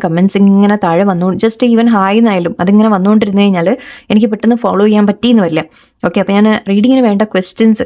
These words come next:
കളക്ട് ചെയ്യാനുള്ള ഒരു മെത്തേഡ് ഞാൻ ആലോചിച്ച് വെച്ചിട്ടുണ്ട്. ഞാനൊരു പോസ്റ്റ് ഇടും, അതിൻ്റെ താഴെ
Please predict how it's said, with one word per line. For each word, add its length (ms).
കളക്ട് 280
ചെയ്യാനുള്ള 340
ഒരു 100
മെത്തേഡ് 360
ഞാൻ 180
ആലോചിച്ച് 300
വെച്ചിട്ടുണ്ട്. 360
ഞാനൊരു 400
പോസ്റ്റ് 320
ഇടും, 160
അതിൻ്റെ 260
താഴെ 280